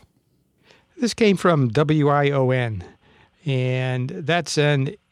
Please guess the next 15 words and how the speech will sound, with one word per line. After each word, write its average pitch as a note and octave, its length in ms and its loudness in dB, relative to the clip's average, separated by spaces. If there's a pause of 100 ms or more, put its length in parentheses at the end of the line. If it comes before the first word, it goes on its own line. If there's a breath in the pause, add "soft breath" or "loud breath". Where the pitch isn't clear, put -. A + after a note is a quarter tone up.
(160)
Indian D3+ 600 2
multinational C3 1200 0 (100)
English C#3 460 -2
news C3 300 2
channel. A#2 380 -4
It's - 140 -12
headquartered A#2 480 -4
in A#2+ 220 -4
New A2+ 140 -4
Delhi, A#2 500 -4 (580 loud breath)
um, A#2+ 320 -2
and C#3 140 0
it's B2+ 160 -2
a C3 60 2
video A#2+ 640 0